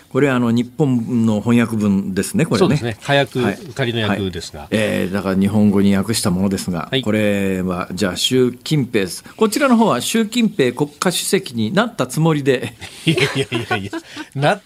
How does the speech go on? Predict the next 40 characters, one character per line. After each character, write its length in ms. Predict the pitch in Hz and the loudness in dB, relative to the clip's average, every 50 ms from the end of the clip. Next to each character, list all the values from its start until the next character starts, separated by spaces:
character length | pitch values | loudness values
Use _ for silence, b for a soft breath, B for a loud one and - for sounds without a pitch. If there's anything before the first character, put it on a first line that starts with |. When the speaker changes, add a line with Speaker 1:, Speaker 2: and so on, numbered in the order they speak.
| - | -6
Speaker 2:
た 120 | - - 151 | -4 -4 -4
つ 160 | - - 135 | -4 -6 -4
も 120 | 139 165 | -4 -2
り 100 | 175 170 | -2 0
で 80 | 160 175 | 0 0
難 420 | 151 135 139 143 156 - 208 196 | 0 0 -2 -2 -2 0 0 0
し 180 | 190 - 208 208 | 0 0 -2 -2
い 20 | |
じ 80 | 147 127 | -2 -4
ゃ 60 | 95 | -4
な 80 | 80 - | -6 -8
い 20 | |
で 60 | - | -8
す 180 | - - - - | -8 -8 -8 -10
か。 160 | - - - | -10 -6 -2
Speaker 1:
こ 100 | - 147 | 0 2
れ 200 | 160 180 185 190 | 2 2 2 2
ま 180 | 190 190 190 190 | 2 0 0 0
た 220 | - 202 190 190 | 0 -2 -2 -2
中 400 | - - - 190 190 190 190 185 | -4 -4 0 2 2 2 2 2
国 160 | 180 180 180 | 0 0 -2
か 240 | 180 - - 185 180 | -2 -4 -2 0 0
ら 100 | 180 175 | 0 0
日 140 | 170 170 165 | -2 -2 -4
本 340 | 160 - - 180 175 175 175 | -6 -4 -4 -2 -2 0 0
に 80 | 175 | 0
送 240 | 170 170 160 - 165 | 0 0 -2 -2 0
ら 120 | 165 160 | 2 2
れ 100 | 165 170 | 0 0
て 100 | 160 185 | 0 -2
き 80 | 170 - | -4 -2
た 160 | - 165 156 | 0 -2 -2
文 320 | 139 135 156 165 165 165 151 | 0 0 0 0 0 0 0
章 420 | - - - - 151 147 139 139 | -2 -2 0 0 2 2 2 0
も 160 | 143 139 135 | 0 -2 -2
で 120 | 127 131 127 | -2 0 -2
す 160 | - - 127 | -2 -2 -2
ね、 440 | 127 127 135 135 139 135 123 113 101 | 0 0 0 0 0 0 0 -2 -2
Speaker 2:
は 120 | 90 95 | -2 -2
い。 500 | 101 107 104 104 101 98 92 87 80 73 | 0 0 0 -2 -2 -4 -4 -8 -10 -12